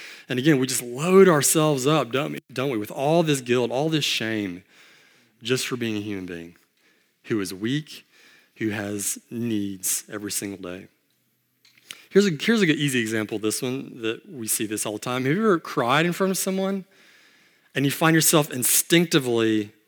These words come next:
apologizing when you cry? Even with someone who loves you and cares about you, right? Someone you, that you know for a fact is your friend, your spouse, uh, someone who really loves you.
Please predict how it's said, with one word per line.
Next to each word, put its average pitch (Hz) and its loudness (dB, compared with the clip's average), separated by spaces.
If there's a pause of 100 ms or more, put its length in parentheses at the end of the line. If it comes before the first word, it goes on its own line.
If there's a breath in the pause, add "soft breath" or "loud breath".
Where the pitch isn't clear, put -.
apologizing 98 -6 (1000 soft breath)
when 123 -6
you 107 -4
cry? 90 -8 (800)
Even 233 6
with 214 6
someone 220 4
who 202 6
loves 196 6
you 110 -4
and 123 -6
cares 214 6
about 98 -2
you, 95 -14
right? 147 -2
Someone 190 2
you, 170 0
that 180 4
you 170 4
know 175 6
for 180 4
a 156 4
fact 147 0
is 123 -4
your 110 -2
friend, 156 4
your 104 -2
spouse, - 0 (840 loud breath)
uh, 110 -2 (120)
someone 151 2
who 123 -2
really 127 4
loves 110 0
you. 107 -6